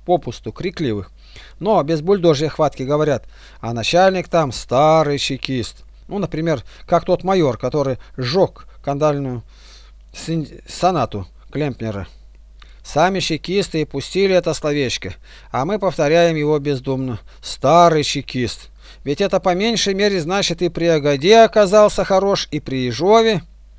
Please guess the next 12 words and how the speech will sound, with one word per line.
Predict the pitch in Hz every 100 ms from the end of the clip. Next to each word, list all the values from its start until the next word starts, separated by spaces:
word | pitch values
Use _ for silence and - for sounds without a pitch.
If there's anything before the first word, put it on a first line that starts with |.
| - -
и | 139
при | 165 202
Берии. | 214 151 175 175 170 135 - - - - - -
Всем | - - 113 143 160 160
угодил. | 143 151 135 131 104 - - - - - - - - -
Но | - 185 294
не | 294
разрешим | 262 202 208 180 262 254
себе | - 190 233
расстаться | 208 185 - 196 208 -
и | 196
говорить | 180 165 110 95